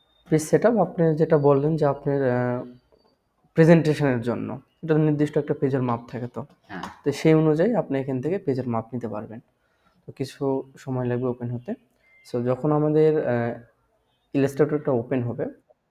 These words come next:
Speaker 1: interview আসবে যে, আহ, file, edit, open, এখান থেকে আপনি সব ধরনের, আহ, অপশনগুলো control করতে পারবেন। এবং create new থেকে আমরা নতুন page নিতে পারবো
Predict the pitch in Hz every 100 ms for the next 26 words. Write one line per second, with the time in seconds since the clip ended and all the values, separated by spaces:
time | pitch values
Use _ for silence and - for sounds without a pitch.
0 | _ 123 - 117 117 117 117 120 120 117
1 | 196 247 127 117 120 _ _ _ _ -
2 | 120 117 120 131 123 123 120 123 120 -
3 | 120 120 120 185 - - 147 139 131 131
4 | 135 131 131 131 127 123 123 120 123 _
5 | _ _ 123 117 117 123 117 - 127 117
6 | 139 151 143 123 - 110 120 110 107 120
7 | - _ _ _ _ 123 123 123 - 151
8 | 147 147 143 143 139 147 143 139 127 135
9 | 135 139 131 139 143 139 135 165 254